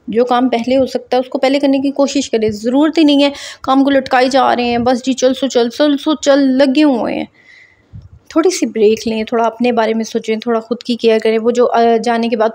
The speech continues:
थोड़ा सा आपको time मिलता है, उस वक्त तक घरों में दूध आया होता है, ठीक है ना, कच्चा दूध जो raw milk होता है अपने face पे लगा लें, वो दस पन्द्रह मिनट लगा के थोड़ी देर आंखें बंद करके लेट जाएं,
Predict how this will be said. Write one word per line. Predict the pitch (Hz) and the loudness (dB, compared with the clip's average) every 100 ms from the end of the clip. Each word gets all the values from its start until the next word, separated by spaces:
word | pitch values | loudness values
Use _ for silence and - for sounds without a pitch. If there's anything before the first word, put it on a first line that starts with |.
| 262 | -2
थोड़ा | 247 | -2
सा | 247 | -2
आपको | 240 240 | -2 -2
time | 233 220 | 0 2
मिलता | 247 226 226 | 2 0 0
है, | 226 | 0
उस | 233 233 - | 0 -4 -4
वक्त | 247 247 | -4 -2
तक | 240 240 | -2 0
घरों | 240 233 233 | -2 0 0
में | 240 208 | 0 0
दूध | 220 226 | -2 2
आया | 220 | 4
होता | 214 208 | 2 0
है, | 202 - - - - - | -4 -4 -4 -2 -4 -2
ठीक | - 262 | -2 0
है | |
ना, | 247 240 - _ | -2 -6 -14 _
कच्चा | 226 226 233 | -4 0 0
दूध | 220 233 | 0 -2
जो | 208 226 | 0 0
raw | 226 233 | 2 2
milk | 240 220 214 | 2 -2 -4
होता | 208 214 | -4 -4
है | |
अपने | 220 226 | -4 -4
face | 220 214 - | -2 -2 0
पे | |
लगा | 226 208 - | -2 0 -2
लें, | 208 196 - | -4 -10 -12
वो | |
दस | 214 214 | -10 -10
पन्द्रह | - 220 220 | -10 -8 -6
मिनट | 220 214 - - - _ - | -4 -6 -10 -20 -20 _ -2
लगा | 220 226 220 | 0 2 2
के | 233 | 0
थोड़ी | 226 226 | -2 -2
देर | 220 | -2
आंखें | 208 208 214 | -4 -6 -8
बंद | 214 | -6
करके | 208 208 | -6 -6
लेट | 214 190 208 | -4 -2 -2
जाएं, | 202 214 | -2 -6